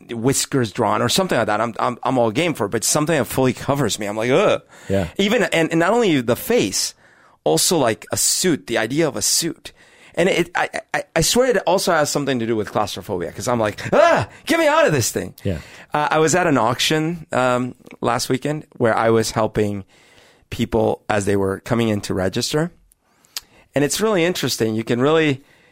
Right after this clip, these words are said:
Speaker 1: tell right away who is sort of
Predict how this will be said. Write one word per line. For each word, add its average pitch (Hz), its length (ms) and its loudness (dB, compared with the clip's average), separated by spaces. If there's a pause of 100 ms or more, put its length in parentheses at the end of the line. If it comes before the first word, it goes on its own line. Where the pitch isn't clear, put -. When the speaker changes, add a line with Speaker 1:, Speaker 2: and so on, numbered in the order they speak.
(180)
Speaker 1:
tell 143 300 2
right 135 220 2
away 113 580 2 (600)
who 147 320 2
is 131 500 2 (380)
sort 135 320 2
of 110 340 2